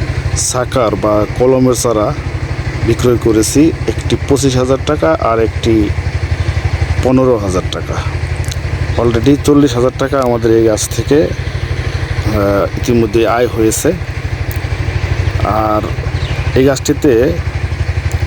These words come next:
আমরা আরও দুটি শাখা সংগ্রহ করেছি, একটি ছয় মাস আগে আর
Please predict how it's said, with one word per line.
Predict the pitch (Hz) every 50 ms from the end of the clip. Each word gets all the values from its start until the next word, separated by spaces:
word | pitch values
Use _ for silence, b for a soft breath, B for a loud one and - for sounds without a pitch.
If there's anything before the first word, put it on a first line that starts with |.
| - - - - - - - - - - - - - - - - - - - - -
আমরা | 117 117 120 131 135 143 -
আরও | 131 127 131 143 147
দুটি | 135 147 139 - -
শাখা | 98 - 135 135 143 135
সংগ্রহ | 123 127 135 131 127 131 127
করেছি, | 127 135 131 135 131 127 - 143 156 170 160 - - -
একটি | 127 - - - - -
ছয় | - - 135 135 135
মাস | 135 131 123 120 131
আগে | 135 139 143 170 202 202 - - - - - - - - - - - - - - - -
আর | 110 110 110 110 110 110 110 107